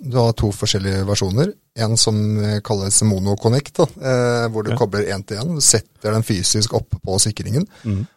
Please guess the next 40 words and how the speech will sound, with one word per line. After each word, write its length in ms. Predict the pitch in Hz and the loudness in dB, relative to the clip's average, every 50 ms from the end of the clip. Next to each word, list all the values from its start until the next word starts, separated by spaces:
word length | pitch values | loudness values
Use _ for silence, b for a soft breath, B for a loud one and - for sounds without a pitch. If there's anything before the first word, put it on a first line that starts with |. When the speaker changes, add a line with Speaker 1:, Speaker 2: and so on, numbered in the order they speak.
| b _ | b _
Speaker 1:
Og 60 | - 123 | -12 -2
så 40 | - | 0
har 80 | 143 | 2
du 60 | 156 | 4
en 60 | 160 156 | 6 6
annen 280 | 120 113 120 127 120 | 6 6 4 4 4
med 760 | 113 107 101 104 104 107 110 110 107 107 107 104 107 107 107 | 2 2 2 2 2 2 4 4 2 2 2 2 2 0 0
fleksible 460 | - - 117 - - 101 98 90 98 104 | 0 0 2 2 4 2 2 2 0 2
kabler, 300 | - 95 82 95 104 104 | 4 2 2 4 2 -2
da. 40 | 104 | -2
Så 180 | - - - 110 | -2 -2 -2 -2
du, 200 | 107 98 98 98 | 0 0 -2 -2
du 120 | 95 98 107 | -2 -2 -2
rett 160 | 101 - - | -2 0 0
og 60 | 107 | 0
slett 160 | - 107 95 - | 0 0 -2 -2
bare 140 | 98 98 | -6 -6
trer 300 | - - - 104 95 92 98 | -4 -2 -2 -2 0 -2 -4
kabelen 420 | - - 98 85 87 98 98 92 - | -2 -2 -2 -2 -2 -4 -6 -6 -4
igjennom, 720 | 101 101 98 95 92 90 87 90 92 95 101 104 101 104 104 - | -4 -4 -4 -4 -2 -2 -2 -2 -2 0 2 2 2 2 0 0
eh, 240 | - 107 104 104 101 | -2 -2 0 0 0
strømtrafoen. 600 | 98 - 110 101 95 95 95 98 - 156 190 202 B B B B | 0 2 2 2 2 2 0 2 2 4 2 2 B B B B
Speaker 2:
Ja. 120 | 139 110 95 - _ | -2 -2 -2 -4 _
Speaker 1:
Så 140 | - 120 | -4 -4
kobler 400 | 117 - - 110 95 - 92 90 | 2 2 2 2 2 -2 -4 -4
du 60 | 90 - | -6 -4
til 140 | - 110 | -2 -2
da, 200 | 98 98 90 92 95 | 0 0 -2 0 -2
eh, 220 | 95 104 113 104 | -2 -2 0 2
strømmen 360 | 104 - - 87 87 95 98 98 | 2 2 2 0 -4 -4 -6 -8
inn, 320 | 95 92 98 98 95 92 95 95 | -10 -14 -16 -18 -16 -16 -12 -8
eh, 180 | 95 98 101 101 - - - - | -6 -4 -4 -6 -8 -12 -10 -6
eh, 460 | 104 98 95 95 92 98 98 98 98 | -4 -2 -2 -2 -2 -2 -2 -2 -4
fra 160 | 95 - 113 110 | -4 0 0 2
et 80 | 110 | 2
annet 140 | 123 - - | 2 2 2
sted. 180 | - - 95 - - _ _ _ _ | 0 -2 -2 -6 -10 _ _ _ _
Speaker 2:
Ja, 140 | 131 147 151 | 2 2 2
sånn 160 | 135 - 175 | 2 0 -2
da. 80 | 190 | -4